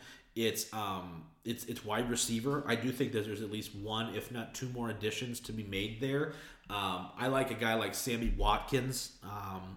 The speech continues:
you know, who I think can come in on four or five million dollar deal and, and come in and be your quote unquote wide receiver one, depending on what you wanna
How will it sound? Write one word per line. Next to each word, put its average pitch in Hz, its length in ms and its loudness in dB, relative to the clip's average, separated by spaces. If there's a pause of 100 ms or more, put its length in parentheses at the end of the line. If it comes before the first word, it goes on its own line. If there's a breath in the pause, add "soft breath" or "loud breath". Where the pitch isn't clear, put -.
(140)
you 113 100 -8
know, 98 120 -6
who 101 280 -2
I 104 60 2
think 127 180 -2
can 117 80 -8
come 104 240 -6
in 107 240 -2
on 95 160 -4
four 104 240 -2
or 104 60 2
five 101 260 -2
million 107 220 -4
dollar 101 240 0
deal 104 320 0 (280 loud breath)
and, 101 240 0
and 104 240 -2
come 113 200 0
in 107 140 2
and 101 120 -4
be 110 60 -2
your 98 180 -2
quote 123 220 0
unquote 120 340 -2
wide 117 340 4
receiver 117 380 -4
one, 104 400 -2
depending 110 460 -4
on 107 100 -4
what 113 220 -2
you 117 80 -2
wanna 117 260 0